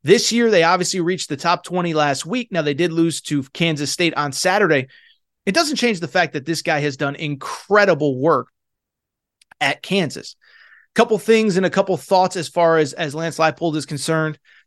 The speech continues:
Now, he did publicly about two weeks ago. Uh, he had been linked to the Michigan jo-, Michigan State job, excuse me. There was a report,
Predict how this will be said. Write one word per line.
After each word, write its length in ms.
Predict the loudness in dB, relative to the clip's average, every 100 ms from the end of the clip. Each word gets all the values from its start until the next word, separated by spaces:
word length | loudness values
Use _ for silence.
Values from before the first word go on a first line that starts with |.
| -4
Now, 180 | 0 0
he 220 | 2 0
did 240 | 2 2
publicly 420 | 2 0 0 0 2
about 240 | 2 -2
two 180 | -6 -2
weeks 280 | -2 -4 -2
ago. 360 | 2 2 0 _ _ _
Uh, 160 | -6 -4
he 180 | 0 0
had 100 | 2
been 180 | -2
linked 540 | -4 -4 -4 -6 -12 -2
to 100 | -2
the 80 | 0
Michigan 440 | 0 0 -2 -2
jo-, 160 | -2 0
Michigan 320 | 0 0 -6
State 280 | -2 0 0
job, 240 | 2 0
excuse 340 | 0 -8 -8 -8
me. 200 | -10 -12 -20 -20 _ _ 0
There 160 | 2
was 160 | 4 2
a 100 | 0
report, 800 | 0 -4 -6 2 4 4 2